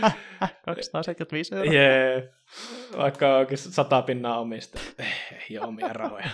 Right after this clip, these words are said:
Speaker 1: <laughs> Ei oo. <laughs> Just näin.
Speaker 2: Mutta eipä, eipä tossa niinku mitään epäselvää pitäisi olla, että se on perus Patreonilla, vaan maksellaan se. Ja sit kun se on maksettu se maksu, niin sitten noista tulee ne dokumentit. Ja jotain siinä vielä allekirjoiteltiin sitten
Speaker 1: Ja kannat-, kannattaa
Speaker 2: sähköisellä
Speaker 1: kaikki,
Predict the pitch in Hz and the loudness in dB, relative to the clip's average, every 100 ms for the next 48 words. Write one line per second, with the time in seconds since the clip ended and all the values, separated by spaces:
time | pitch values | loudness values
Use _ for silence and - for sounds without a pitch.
0 | - - 131 123 123 123 156 - - - | -10 -8 -6 -4 -4 -6 -10 -12 -10 -4
1 | 135 226 - - - - - 349 - - | -4 -4 -6 -6 -6 -12 -4 -4 -4 -14
2 | - - - - 233 262 247 143 _ 135 | -20 -20 -20 -16 -10 -8 -8 -8 _ -12
3 | 131 226 131 127 160 175 - - 156 170 | -10 -8 0 6 6 6 -2 2 6 8
4 | 170 170 160 151 151 151 151 143 143 147 | 8 6 2 2 0 4 6 6 6 6
5 | 139 135 135 131 127 135 131 139 143 165 | 6 4 2 2 -2 2 2 2 2 4
6 | 160 - 147 139 139 131 127 127 127 127 | 4 4 4 4 4 4 4 4 2 4
7 | 127 127 131 123 120 120 120 - - 175 | 0 0 -2 0 0 0 -2 -4 -4 2
8 | 156 143 - - - 131 127 127 127 120 | 2 2 -2 -8 -2 2 2 2 -6 -6
9 | 123 - 123 120 113 - 123 117 113 113 | -6 -8 -6 -6 -10 -10 -6 -4 -4 -4
10 | 120 123 113 110 113 - 117 120 151 131 | -4 -2 -4 -6 -8 -4 -2 0 0 0
11 | 127 120 117 117 120 117 123 113 113 110 | -2 -2 0 0 -2 -6 -8 -8 -8 -10
12 | 110 - _ - - 175 196 180 185 143 | -12 -14 _ -10 2 4 4 2 4 4
13 | - 139 139 | 4 4 6